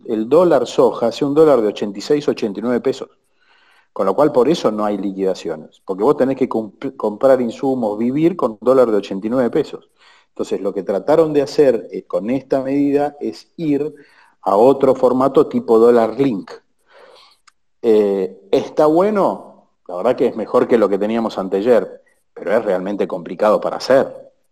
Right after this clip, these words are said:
Yo no creo que los productores, de hecho, en todas las redes y los grupos donde estoy metido, no creo que tenga el efecto deseado, porque no, además no es un tema racional.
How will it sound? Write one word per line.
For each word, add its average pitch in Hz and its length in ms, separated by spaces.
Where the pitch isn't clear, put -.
Yo 107 160
no 117 320
creo 139 640
que 104 100
los 98 120
productores, 95 600
de 95 160
hecho, 101 420
en 90 120
todas 107 180
las 95 160
redes 104 380
y 95 40
los 90 120
grupos 101 300
donde 90 180
estoy 98 180
metido, 110 540
no 95 180
creo 107 280
que 85 140
tenga 98 540
el 87 140
efecto 98 520
deseado, 117 720
porque - 240
no, 95 100
además 92 340
no 113 100
es 123 140
un 101 140
tema 98 240
racional. 92 640